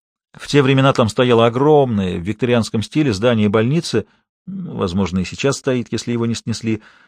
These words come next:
с печной трубой, замаскированной под колокольню.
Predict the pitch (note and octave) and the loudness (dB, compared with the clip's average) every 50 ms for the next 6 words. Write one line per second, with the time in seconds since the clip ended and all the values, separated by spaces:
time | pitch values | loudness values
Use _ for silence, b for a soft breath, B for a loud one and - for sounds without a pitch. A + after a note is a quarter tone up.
0 | b b b b - - - - B2+ - - D3 D3 C#3 B2 - C3 C3+ C3+ A#2+ | b b b b -14 -8 -2 -2 -2 0 0 2 2 2 2 2 2 2 2 2
1 | A#2+ D3+ F3 F#3 C#3 A#2 B2 A#2+ A2 - - B2+ C3+ D3 C3+ C3 B2+ A#2+ - - | 4 4 4 4 4 2 0 0 -2 -2 0 2 2 2 2 2 -2 -2 -4 -6
2 | - - A#2 A#2+ A#2+ - - A2 F2+ E2 D2+ C2 - | -4 -2 0 0 0 0 -2 -2 -2 -2 -4 -10 -14